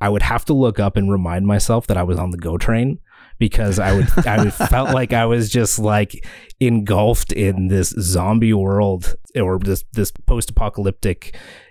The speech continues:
Speaker 1: era that, you know, really sucked me in. And, and this music, his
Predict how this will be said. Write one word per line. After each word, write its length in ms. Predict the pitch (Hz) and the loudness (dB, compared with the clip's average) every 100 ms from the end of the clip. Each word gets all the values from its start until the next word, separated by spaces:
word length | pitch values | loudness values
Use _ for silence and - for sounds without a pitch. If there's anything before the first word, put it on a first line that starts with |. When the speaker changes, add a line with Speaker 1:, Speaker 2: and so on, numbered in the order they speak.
| - | -6
Speaker 1:
era 540 | - 104 113 90 85 - | 0 2 2 2 -4 -8
that, 420 | 98 95 92 - - | -4 -2 -2 -4 -4
you 100 | 101 | -2
know, 140 | 92 | 0
really 300 | 101 120 113 | 2 2 0
sucked 340 | - 104 - | 0 0 0
me 140 | 98 98 | -2 0
in. 160 | 120 | 2
And, 160 | 95 90 | 0 -2
and 260 | 104 92 90 | -4 -4 -2
this 220 | 101 - | -4 -4
music, 420 | 92 110 104 87 | -2 0 0 -4
his 260 | 98 90 | -4 -6